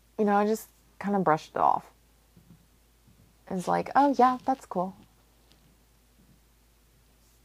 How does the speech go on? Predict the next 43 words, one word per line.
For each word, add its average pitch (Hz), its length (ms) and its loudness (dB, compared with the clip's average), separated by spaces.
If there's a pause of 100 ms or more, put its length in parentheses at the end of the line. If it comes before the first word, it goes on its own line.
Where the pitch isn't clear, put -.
(280)
However, 233 760 2 (480)
over 233 160 0
the 233 80 4
next 269 360 0
few 262 300 0
days, 208 760 2 (120)
and 220 100 -4
I 247 40 -2
don't 262 160 -2
know 220 260 -4
for - 180 -6
how 180 220 -2
long, 147 160 -2
I 160 80 -4
wanna 185 160 -4
say 180 140 -6
about 170 180 -4
a 160 60 -4
week 160 520 -6
or 170 80 -8
two 175 280 -12
or 175 100 -10
so. - 180 -10
Like, 196 140 -2
it 208 80 -2
was 262 100 2
a 240 60 4
while. 170 420 0
It 208 120 -10
felt 220 200 -2
like - 160 -8
a - 60 -2
while. - 380 -8 (200)
I 247 60 -2
could 302 100 -4
be 202 100 4
wrong, - 340 -10 (880)
but 226 80 0
it - 80 -2
felt 226 140 2
like 196 160 0
a 170 40 -2
while. 170 400 -2